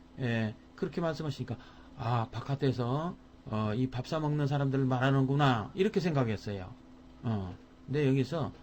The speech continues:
겉을 꾸미는 자, 즉 요즘은 겉을 꾸미는 자도,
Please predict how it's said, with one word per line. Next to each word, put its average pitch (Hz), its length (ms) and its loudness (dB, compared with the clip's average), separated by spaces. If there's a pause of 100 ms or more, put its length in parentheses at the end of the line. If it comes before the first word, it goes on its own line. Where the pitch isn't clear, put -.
(380)
겉을 135 320 0
꾸미는 123 340 0
자, 95 200 -10 (320)
즉 170 160 -4 (320)
요즘은 139 320 0
겉을 143 280 -4
꾸미는 160 440 -2
자도, 135 440 0